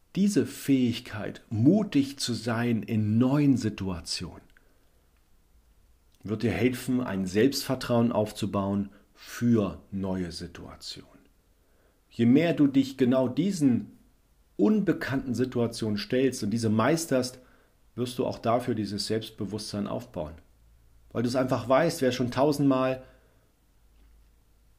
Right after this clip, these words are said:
sich aus seiner Komfortzone rausbewegt hat, ohne zu wissen, was genau kommt da auf mich zu, der wird diese Sicherheit erlangen, um zu wissen, ich habe die Flexibilität, ich habe alle Fähigkeiten, um dann auch beim tausend und ersten Mal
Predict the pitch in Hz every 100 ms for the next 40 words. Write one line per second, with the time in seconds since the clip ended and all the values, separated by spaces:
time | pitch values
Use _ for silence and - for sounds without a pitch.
0 | _ _ _ _ 113 104 123 127 117 113
1 | 117 104 131 135 - 117 101 117 151 -
2 | 95 107 107 - 160 185 165 - 123 165
3 | - 127 156 - 131 131 127 143 143 123
4 | 117 117 - 127 127 123 - - _ _
5 | _ - 104 127 127 110 107 107 107 107
6 | 104 101 104 110 101 92 - 101 95 101
7 | 104 98 82 - _ _ _ _ _ _
8 | _ _ _ - 196 190 117 - 113 -
9 | 101 98 98 101 110 - - 143 107 147
10 | 135 131 131 127 - 110 104 104 110 -
11 | 104 104 98 - - 107 120 120 110 104
12 | 101 104 92 92